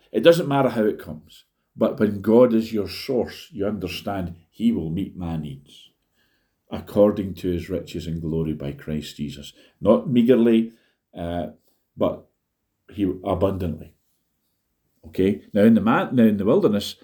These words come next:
the manna, it was like a daily thing. It, you know, they couldn't eat it when it was, um,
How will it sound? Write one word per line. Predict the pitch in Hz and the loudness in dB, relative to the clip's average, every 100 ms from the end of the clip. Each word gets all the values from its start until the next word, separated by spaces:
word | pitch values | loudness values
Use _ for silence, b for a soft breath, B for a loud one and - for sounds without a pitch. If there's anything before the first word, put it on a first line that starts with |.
| b - | b -8
the | 101 | -4
manna, | 98 123 131 131 B B B _ | 2 4 4 2 B B B _
it | 113 | -10
was | 98 92 | -8 -8
like | 87 | -4
a | |
daily | 87 127 135 135 | 4 6 6 4
thing. | 135 131 127 120 | 2 2 2 -2
It, | - - | -6 -8
you | 110 | -6
know, | 95 | -6
they | 90 | -6
couldn't | 90 113 - | -4 -4 -2
eat | 113 - | -2 -2
it | - - | -6 -6
when | 104 90 | -6 -4
it | |
was, | 87 85 - - - | -6 -6 -10 -14 -8
um, | 85 85 80 80 | -6 -4 -4 -6